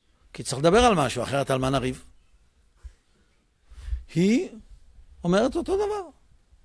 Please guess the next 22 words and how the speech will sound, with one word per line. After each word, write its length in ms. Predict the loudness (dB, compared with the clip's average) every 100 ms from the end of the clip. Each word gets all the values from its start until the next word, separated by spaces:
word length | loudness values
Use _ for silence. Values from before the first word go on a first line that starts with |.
| _ _ _ -20 -14
כשאתה 260 | -6 0 4
מכיר 460 | 4 4 6 6 4 4
טוב 260 | 6 6
בן 160 | 4 6
אדם, 460 | 6 6 6 2 -6 _ _ _ _ _ _ _ _ _ _ -10
אספר 240 | -6 0
לכם 140 | 0 0
סיפור 340 | -4 0 -2
שכולם 340 | -2 -4 -4 -4
מכירים. 320 | -6 -6 -8 -12 -18 -18 -20 -18 -20 -18 -12 -10 -12 -16 -20 -20 -20 -20 _ _ _ _
כשהגיע 540 | -4 0 2 4 6
השי-, 580 | 6 6 4 2 2 2
הניגון 420 | 4 4 4 4
של 180 | 2 2
השיר 340 | 2 4 4 6
"אני 180 | 6
מאמין" 540 | 6 6 6 6 6 4
של 180 | 4 4
רב 160 | 6
עזריאל 380 | 4 4 2 2
פסטג, 460 | 4 4 4 2 0 -4 -12 -14 -18 -12
המפורסם, 580 | -10 -6 0 4 4